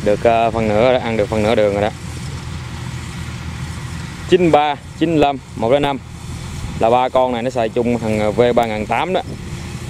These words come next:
V ba ngàn tám này bên máy cài thì ở Việt Nam mình, ờ, hiện tại chỉ có thằng, ờ, bảy không bốn K với chín năm bốn không mà có xài V ba ngàn tám thôi.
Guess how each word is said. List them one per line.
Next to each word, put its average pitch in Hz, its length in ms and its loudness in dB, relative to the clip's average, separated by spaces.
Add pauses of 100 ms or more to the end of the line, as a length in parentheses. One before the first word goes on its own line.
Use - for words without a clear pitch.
(360)
V 113 40 -2
ba 123 240 6
ngàn 110 180 -2
tám 135 220 0
này 131 100 0
bên 120 180 2
máy 139 100 -2
cài 107 340 -2
thì 110 280 -2
ở 113 180 2
Việt 117 100 -2
Nam 120 260 -2
mình, 107 220 -2
ờ, 107 160 -2
hiện 110 200 -2
tại 110 180 0
chỉ 120 120 -2
có 147 180 4
thằng, 110 200 -2
ờ, 104 200 -2 (600)
bảy 120 140 2
không 131 240 2
bốn 147 140 4
K 120 80 -6
với 135 340 2
chín 156 140 0
năm 127 120 2
bốn 139 120 2
không 127 200 0
mà 120 60 -2
có 135 80 0
xài 107 240 0
V 107 80 0 (140)
ba 117 80 0
ngàn 107 160 -4
tám 147 260 0
thôi. 139 160 2